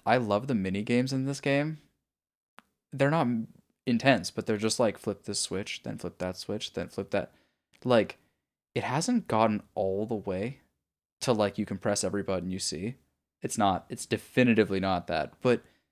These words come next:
it is kind of cool to have that, like, almost, fuck, what is it, like, point and click adventure vibe where you're, like, running your mouse over shit. You're, like, running your mouse over consoles,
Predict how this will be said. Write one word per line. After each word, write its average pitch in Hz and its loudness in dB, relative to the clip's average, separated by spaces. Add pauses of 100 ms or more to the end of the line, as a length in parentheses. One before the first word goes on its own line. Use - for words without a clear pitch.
(180)
it 120 0
is 151 2
kind 113 -2
of 104 -2
cool 110 0
to 110 -10
have 107 -2
that, 92 -4
like, 95 -4 (460)
almost, 123 -4 (2250)
fuck, - -10
what 101 -8
is 98 -12
it, 87 -10
like, 90 -10 (680)
point 117 2
and 110 -2
click 117 -4
adventure 98 -4
vibe 131 2
where 107 2
you're, 98 2
like, 98 0
running 98 -4
your 98 -4
mouse 90 0
over 120 -4
shit. 147 -2
You're, 123 0
like, 135 2
running 104 -2
your 104 -4
mouse 92 -2
over 92 -6
consoles, - -6